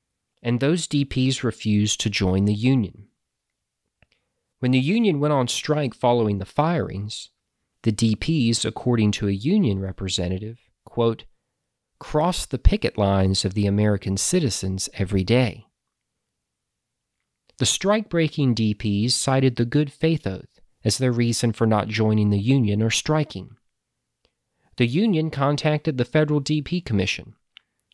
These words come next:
arguing that these D Ps were displacing American workers, which would have violated the D P Acts.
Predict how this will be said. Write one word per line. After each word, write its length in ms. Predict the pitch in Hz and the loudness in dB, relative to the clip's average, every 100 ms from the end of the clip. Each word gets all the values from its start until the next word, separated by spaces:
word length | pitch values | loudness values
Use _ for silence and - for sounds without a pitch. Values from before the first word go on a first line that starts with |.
| - | -4
arguing 460 | 127 147 160 156 147 | 0 0 2 2 2
that 160 | 143 | 0
these 280 | 147 147 123 | 0 0 0
D 200 | 143 143 | -2 -2
Ps 400 | - 147 143 - | 0 0 0 2
were 120 | 120 | 2
displacing 920 | 107 110 - - - 180 - - 107 | 2 0 -2 -4 0 0 2 0 0
American 640 | - 110 101 104 - 131 127 | 2 2 2 2 0 -2 2
workers, 640 | 165 165 98 - - - _ _ _ _ _ - | 0 0 -4 -4 -8 -10 _ _ _ _ _ -6
which 200 | 117 123 | -4 0
would 120 | 123 | 0
have 100 | 113 | 0
violated 640 | 104 131 151 101 101 107 | 0 0 2 2 2 0
the 80 | 104 | -2
D 220 | 95 104 | -2 -2
P 220 | - 113 113 | 0 0 0
Acts. 540 | 135 123 - - - | 0 -2 -8 -14 -14